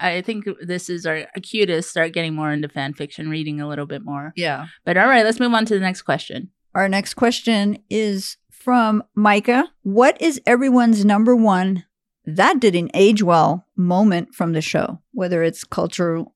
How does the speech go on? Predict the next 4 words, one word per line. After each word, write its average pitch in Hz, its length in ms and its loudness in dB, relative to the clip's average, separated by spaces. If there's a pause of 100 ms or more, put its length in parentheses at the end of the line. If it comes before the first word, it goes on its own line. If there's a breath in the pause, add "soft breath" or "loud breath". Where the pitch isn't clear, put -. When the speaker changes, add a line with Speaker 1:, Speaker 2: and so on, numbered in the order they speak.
(140)
Speaker 2:
appropriation, 190 1040 0
misogyny, 180 800 0 (320)
et 170 100 -10
cetera? - 360 -6